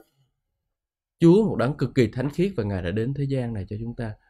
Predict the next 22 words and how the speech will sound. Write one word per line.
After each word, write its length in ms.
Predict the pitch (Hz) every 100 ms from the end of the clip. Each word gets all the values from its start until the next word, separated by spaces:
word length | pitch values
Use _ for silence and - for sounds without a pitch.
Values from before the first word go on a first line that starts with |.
| _ _ _ _
Xin 160 | - 127
Chúa 220 | 135 160
Ngài, 280 | 131 101 92
ờ, 280 | 87 87 87 85 - _ _ _ _ _ _ _ _ _ _ _ _ _
giúp 180 | 160 170
đỡ 120 | 117 113
chúng 140 | 143
ta 140 | 147
để 120 | 104 104
rồi 160 | 117
chúng 120 | 107 120
ta 80 |
có 120 | 123 120
thể 160 | 95
sống 220 | 98 117
một 80 | 135
đời 140 | 107 95
sống 200 | 127 135
thánh 240 | 131 151
cho 80 | 139 -
Chúa. 280 | 127 143
Và 280 | - 110 85